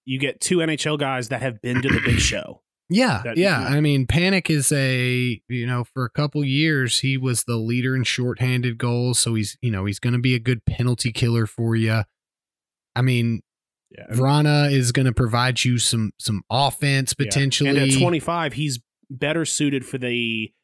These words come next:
Speaker 1: rebuild that Detroit's currently in.
Speaker 2: Well, and I mean, and it's, and it's, it's the move for Detroit that, look, even if we leave these two guys unprotected, even if Seattle was to come in and take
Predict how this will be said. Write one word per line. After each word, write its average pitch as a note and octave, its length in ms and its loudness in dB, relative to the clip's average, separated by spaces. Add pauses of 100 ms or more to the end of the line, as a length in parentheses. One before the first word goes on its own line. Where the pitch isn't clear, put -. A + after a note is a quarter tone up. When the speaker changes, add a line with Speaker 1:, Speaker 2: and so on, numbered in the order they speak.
(300)
Speaker 1:
rebuild B2 640 -2
that C3+ 260 -6
Detroit's A2+ 360 -6
currently G2 320 -10
in. - 100 -16
Speaker 2:
Well, A3 140 2
and G#3 80 2
I G3 40 2
mean, F#3+ 200 4
and F3 120 4
it's, D#3+ 320 2
and D#3+ 140 0
it's, D3+ 300 0
it's D3 240 0
the C#3 120 -2
move D#3+ 640 2
for C#3 600 0
Detroit C#3+ 760 0
that, A#2+ 540 0 (320)
look, D3+ 320 -2 (360)
even G3+ 260 2
if D#3 120 2
we D3 160 2
leave C3 460 2
these C3+ 240 0
two - 180 0
guys A#2+ 400 0
unprotected, A#2 800 -2 (140)
even G3 320 2
if D3 360 0 (520)
Seattle C#3+ 460 0
was C3 180 2
to C3 60 -2
come C3+ 220 2
in C3+ 60 4
and A#2+ 140 2
take B2+ 260 0